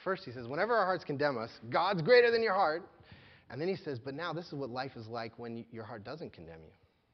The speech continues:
"Beloved, if our heart does not condemn us, if, um, we have confidence with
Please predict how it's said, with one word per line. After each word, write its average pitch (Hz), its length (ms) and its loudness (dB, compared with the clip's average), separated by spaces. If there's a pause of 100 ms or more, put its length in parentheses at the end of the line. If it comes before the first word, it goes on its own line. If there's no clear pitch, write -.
(680)
"Beloved, 131 380 0
if 117 180 -8
our 113 100 -4
heart 127 260 -6
does 104 160 -12
not 143 260 -10
condemn 85 340 -14
us, - 380 -20 (720)
if, 110 100 -10 (140)
um, 104 460 -6 (160)
we 113 300 -8
have 104 460 -6 (800)
confidence 101 760 -12 (260)
with 104 140 -14